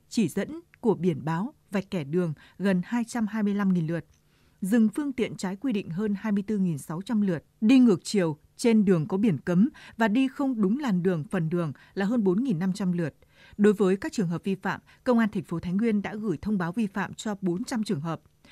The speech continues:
chủ yếu là với các lỗi không chấp hành hiệu lệnh của đèn tín hiệu giao thông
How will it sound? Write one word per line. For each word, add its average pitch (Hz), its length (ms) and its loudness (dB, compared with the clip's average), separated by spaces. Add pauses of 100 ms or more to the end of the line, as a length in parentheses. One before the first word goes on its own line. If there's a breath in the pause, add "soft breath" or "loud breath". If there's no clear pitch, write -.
(180 loud breath)
chủ 202 220 -2
yếu 175 320 -2 (200 soft breath)
là 180 260 0
với 175 220 -4
các 285 200 -14
lỗi 220 320 -2 (160 soft breath)
không 254 260 0
chấp 330 140 -6
hành 196 180 -2
hiệu 180 200 -2
lệnh 175 240 -6
của 185 140 -6
đèn 160 160 -4
tín 170 220 -6
hiệu 262 160 -8
giao 190 160 -6
thông 202 240 -4